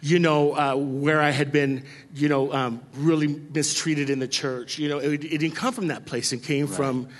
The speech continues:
Speaker 1: his heart.
Speaker 2: Come
Speaker 1: And
Speaker 2: on.
Speaker 1: when I began to understand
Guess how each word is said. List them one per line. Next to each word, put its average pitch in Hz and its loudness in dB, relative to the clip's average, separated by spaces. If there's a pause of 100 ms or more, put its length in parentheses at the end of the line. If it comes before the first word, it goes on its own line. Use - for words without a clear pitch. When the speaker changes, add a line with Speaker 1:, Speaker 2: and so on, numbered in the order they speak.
(140)
Speaker 1:
his 117 -6
heart. 107 -10 (480)
Speaker 2:
Come - -10
Speaker 1:
And 135 -2
Speaker 2:
on. 131 -2
Speaker 1:
when 131 0
I 156 0
began 170 -4
to 160 -8
understand 123 -8